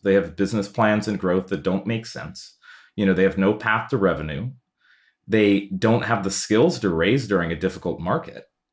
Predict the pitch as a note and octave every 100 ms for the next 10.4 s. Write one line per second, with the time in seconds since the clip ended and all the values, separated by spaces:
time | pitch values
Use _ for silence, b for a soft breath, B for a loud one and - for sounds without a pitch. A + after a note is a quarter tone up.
0 | - A2 A#2+ C#3+ C3 A#2+ A2+ A2+ G#2+ -
1 | A2+ A2 G#2+ G2+ G2+ G2 F#2+ F#2 A#2 D#3+
2 | A#2+ F#2 F#2 G#2 G2 G2+ G2 F#2 G2 G2
3 | G2+ G2+ - G#2 G2 F#2+ G2+ G2 F#2 G2+
4 | G2 F#2+ E2+ C3+ G#3+ - - - - -
5 | - - _ b b b b - A2 A2
6 | A2 A#2+ - A#2+ A#2+ A2+ G#2+ A2+ A2 G2+
7 | G2+ F#2 F#2+ G2+ G#2 F#2 F#2+ F#2 F2+ G2+
8 | - B2+ G2+ - A2 G#2 G2+ G#2 G#2+ G2+
9 | A2+ D3 C3+ A#2 A2+ G#2+ G2 G2 - F2+
10 | B2 D#3 -